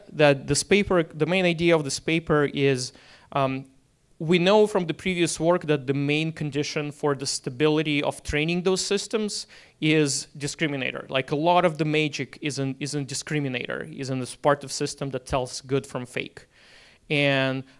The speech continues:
uh, to get good results, discriminator has to be very smooth. It has to, like, very, um, in, in a very smooth way, react to changes in the image. And this, and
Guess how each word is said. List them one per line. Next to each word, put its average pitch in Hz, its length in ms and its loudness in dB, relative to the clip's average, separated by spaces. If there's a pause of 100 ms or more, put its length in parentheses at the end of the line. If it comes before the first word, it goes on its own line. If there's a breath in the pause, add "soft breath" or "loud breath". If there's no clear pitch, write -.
(160)
uh, 127 220 0
to - 140 -8
get 180 280 4
good 175 160 4
results, 165 500 2
discriminator 147 580 -2
has 147 260 2
to - 120 -6
be 131 140 -4
very 127 220 0
smooth. - 540 -8
It - 80 -18
has - 320 -2
to, 135 280 0 (280 loud breath)
like, 123 340 -2
very, 139 680 4 (220 loud breath)
um, 127 420 0 (240)
in, 147 140 -2
in 156 180 -2
a 147 60 0
very 156 180 4
smooth 160 460 -2
way, 139 500 2
react 135 520 0
to 143 60 -10
changes 143 520 -4
in 135 80 -4
the 135 80 -6
image. 127 480 -6
And 139 160 -2
this, 165 240 0
and 139 320 -2